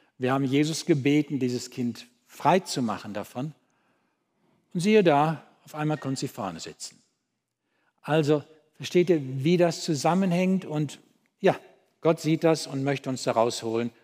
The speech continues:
aus solchen Mustern auch. Aber so gibt es auch andere Dinge. Macht mal weiter. Wenn man in einer Schamatmosphäre aufwächst, zu Hause, wenn zum Beispiel Süchte da sind, viel Streit da ist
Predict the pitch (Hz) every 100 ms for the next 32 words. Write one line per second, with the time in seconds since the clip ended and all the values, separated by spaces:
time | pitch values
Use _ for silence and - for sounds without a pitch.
0 | - 113 123 113 120 113 117 - 104 85
1 | 78 _ _ _ _ _ _ _ _ _
2 | _ - - 147 175 165 175 190 185 180
3 | - - 151 147 - - _ 147 190 208
4 | 175 135 139 170 180 _ - - 120 98
5 | 101 120 190 - _ _ - _ _ _
6 | - 156 165 165 160 165 143 156 151 135
7 | - 170 202 160 175 180 160 - 151 156
8 | 147 143 - 202 185 - 151 - - -
9 | _ _ _ - 147 147 165 160 165 143
10 | 87 - 143 151 139 143 - 147 123 147
11 | 170 - 143 117 95 87 90 85 - -
12 | 156 160 156 - - 147 190 - 127 104
13 | 120 131